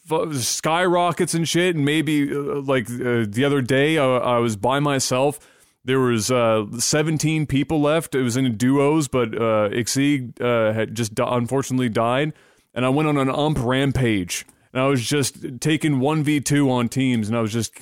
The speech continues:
taking it, and I've, it was a rush. And then I go to Overwatch, and I, and I get four golds. And I, the only thing I couldn't get golds on was healing, but I'm D.Va, so how the hell am I gonna do that?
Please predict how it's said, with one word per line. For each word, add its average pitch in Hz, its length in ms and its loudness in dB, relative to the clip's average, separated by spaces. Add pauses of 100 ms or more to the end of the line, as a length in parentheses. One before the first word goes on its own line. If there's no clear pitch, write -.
(140)
taking 139 240 0
it, 143 80 -4
and 139 80 0
I've, 127 180 -2
it - 420 -16
was 131 120 0
a 151 40 2
rush. 151 460 0
And 135 100 -2
then 143 60 0
I 147 80 0
go 156 100 0
to 160 80 2
Overwatch, 147 680 2
and 139 100 0
I, 131 100 0
and 139 180 -2
I 139 80 0
get 131 220 -2
four 160 360 0
golds. 139 460 2
And 131 120 0
I, 127 140 2
the 127 200 -2
only 147 180 0
thing 147 100 0
I 135 80 0
couldn't 147 240 0
get 143 140 -2
golds 139 260 2
on 139 80 0
was 131 140 -2
healing, 147 320 0
but 120 100 0
I'm 120 100 0
D.Va, 123 360 2
so 110 100 -4
how 120 160 -2
the 139 80 2
hell 135 140 2
am 135 80 2
I 135 40 2
gonna 127 140 2
do 123 160 0
that? 131 280 0